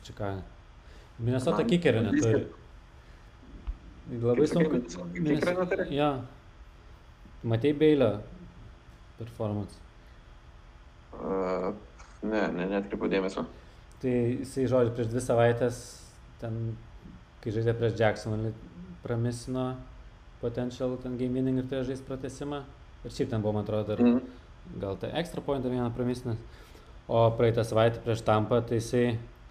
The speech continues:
Speaker 1: po pirmo touchdowno pramisino extra pointą. Tada
Speaker 2: Mhm.
Speaker 1: field goalą ten, n-, nežinau, kiam yard. Nu, ten tokį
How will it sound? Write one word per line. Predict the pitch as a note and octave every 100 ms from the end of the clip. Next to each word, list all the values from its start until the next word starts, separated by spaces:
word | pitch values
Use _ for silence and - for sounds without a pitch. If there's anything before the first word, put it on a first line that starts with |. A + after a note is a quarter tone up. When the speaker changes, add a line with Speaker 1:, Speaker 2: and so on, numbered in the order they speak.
| - - -
Speaker 1:
po | A2+
pirmo | B2 A#2+ A#2
touchdowno | A#2 A#2 A#2+ B2
pramisino | C3 B2+ C3 C#3+ C3+ C3+
extra | B2+ C3+
pointą. | - C#3 D3 D#3 D#3 - - - - - - - -
Tada | A#2+ A#2+ A#2 A2
Speaker 2:
Mhm. | -
Speaker 1:
field | A#2 A2
goalą | A#2 B2 B2
ten, | B2+ B2+ A#2 - - - - - - -
n-, | A#2 A#2+ B2 B2 B2 A#2 A#2
nežinau, | A#2 A2+ A#2 G2+ - - -
kiam | - A2+ A#2+
yard. | A2 G#2 G2
Nu, | C3+
ten | F3+ F3
tokį | D#3 - A2